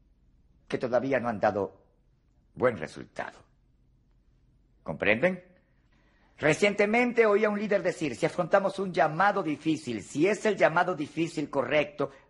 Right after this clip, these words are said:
a la larga resultará bien". Yo quería levantarme y decirle, "Le doy una A por su esfuerzo", pero reprobó el liderazgo. Porque quiero decirles algo. Van a haber llamados difíciles que ustedes afrontarán, que son correctos,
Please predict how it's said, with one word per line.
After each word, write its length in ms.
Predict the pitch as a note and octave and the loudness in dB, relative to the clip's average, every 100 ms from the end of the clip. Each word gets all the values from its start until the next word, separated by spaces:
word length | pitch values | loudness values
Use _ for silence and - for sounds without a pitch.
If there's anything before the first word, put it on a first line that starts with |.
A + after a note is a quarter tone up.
| _ | _
a 80 | C3+ | 2
la 100 | C#3+ | 4
larga 300 | D3+ D#3+ D#3 | 4 4 0
resultará 520 | D3+ D#3 D3+ D#3 D#3+ | 0 -4 0 2 2
bien". 600 | D#3+ G#3+ A#3+ A3+ C#3 - | 2 2 4 2 -2 -4
Yo 140 | G3+ G3+ | -2 0
quería 220 | G3+ G3+ | 2 4
levantarme 720 | F#3+ D#3+ D3 F3 F3+ E3+ D3 | 4 -2 0 2 2 2 -2
y 80 | C#3 | -2
decirle, 360 | C3 F#3 E3+ | -4 -2 0
"Le 120 | E3 D#3 | 0 2
doy 180 | F#3+ | 2
una 140 | G#3 G3 | 2 0
A 260 | - G#3 | 4 2
por 140 | G#3 G3 | 4 -2
su 100 | F#3+ | -2
esfuerzo", 480 | F3 G3+ G3 D#3+ D3+ | -4 0 0 0 -4
pero 220 | D3+ C3+ | 0 0
reprobó 500 | C#3 - B2+ C#3 G3 | 0 -2 -4 0 0
el 100 | A2 | 0
liderazgo. 460 | F#2+ E2 - - - _ _ _ _ _ _ _ _ _ _ | -6 -8 -10 -18 -20 _ _ _ _ _ _ _ _ _ _
Porque 260 | D3 C#3 | -6 -4
quiero 200 | D3 E3 | -4 -4
decirles 400 | C#3+ A#2 A#2+ A2 | -4 -6 -6 -6
algo. 260 | - - - _ _ _ _ _ _ _ | -8 -16 -20 _ _ _ _ _ _ _
Van 340 | D#3+ C3+ D3+ - | 0 2 2 2
a 100 | A2+ | 2
haber 200 | B2 C3 | 2 0
llamados 400 | C3 C3+ C3 - | 0 0 -2 -6
difíciles 540 | A2 A#2+ - G#2 G#2 | -8 -8 -6 -6 -4
que 80 | G#2+ | -6
ustedes 340 | - A2+ A2 | -4 -4 -2
afrontarán, 640 | F#2 B2+ B2+ F#2 F2 F#2+ - _ _ _ _ | -4 -10 -2 0 0 -2 -12 _ _ _ _
que 100 | - | -14
son 160 | - F2 | -10 -8
correctos, 480 | F2 A2+ E3 - | -4 -2 -2 -4